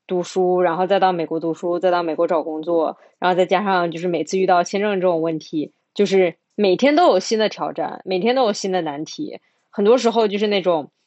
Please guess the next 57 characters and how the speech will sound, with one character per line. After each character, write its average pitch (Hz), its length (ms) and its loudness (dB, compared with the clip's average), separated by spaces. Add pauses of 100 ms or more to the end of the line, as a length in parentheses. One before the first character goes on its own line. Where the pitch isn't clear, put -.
(420)
上 226 180 0
天 214 120 2
给 202 100 2
你 190 100 0
出 - 220 -4
了 190 80 2
一 185 40 2
道 180 140 4
题， 160 600 -6 (120)
你 220 160 -2
都 202 100 4
没 269 120 6
有 226 100 4
读 196 240 -2
懂 185 220 0
题， 165 600 -6 (500)
但 262 160 2
是 233 100 0
你 202 100 -2
要 175 180 -2
去 185 260 -10
回 180 200 -4
答 175 140 0
这 175 80 0
道 160 160 0
题， - 360 -12
对 175 80 -8
吧？ 160 160 -2
我 175 100 0
觉 190 120 -4
得 247 120 4
有 233 160 2
时 202 120 -4
候 208 300 0 (240)
就 226 100 -2
是 233 100 2
你 202 140 2
唯 170 240 2
一 285 180 0
能 190 260 -2
做 190 240 0
的 - 260 -4 (380)
就 214 160 4
是， 170 400 -2 (100)
OK， 196 340 0
你 170 120 -2
说 185 160 2
我 170 100 0
们， 185 240 -4
我 196 80 -2
们 185 140 0
今 254 160 0
天 302 100 4
要 285 160 4
干 196 220 2
什 - 120 -12
么？ - 80 -10